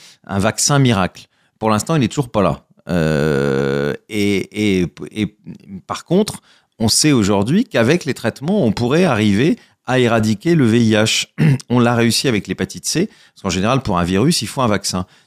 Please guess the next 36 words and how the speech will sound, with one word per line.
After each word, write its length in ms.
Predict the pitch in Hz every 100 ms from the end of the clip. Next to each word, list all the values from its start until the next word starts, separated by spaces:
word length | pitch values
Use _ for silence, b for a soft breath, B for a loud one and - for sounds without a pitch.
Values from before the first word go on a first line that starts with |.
| b
Mais 280 | 104 156 165
on, 100 | -
avec 200 | 82 80
l'hépatite 400 | 92 85 - 87
C, 240 | - 160 220
avec 280 | - 98 143
les 100 | 131
traitements, 520 | - 90 - 120 175 -
on 160 | 107
a 100 | 104
réussi 640 | 113 101 95 - 156 247 - -
à, 360 | 101 139 147 69
euh, 420 | 60 64 65 62 -
éradiquer, 640 | 113 104 101 98 - 151
enfin 200 | 160 98
en 20 |
tout 120 | 80 -
cas 200 | 123 110
à 60 |
faire 240 | - 151 156
que 80 | 101
les 100 | 95
personnes 400 | 95 - 120 107
qui 140 | 90
vivent 220 | 101 123
avec 120 | 95
ce 120 | - 87
virus 360 | 87 135 165 117
ne 60 |
l'aient, 440 | 110 107 98 90 85
ne 160 | 104
l'aient 160 | 107 98
plus. 240 | - 95 - b b -
Eh 60 |
ben, 200 | 113 170 -
aujourd'hui, 560 | 113 107 104 123 202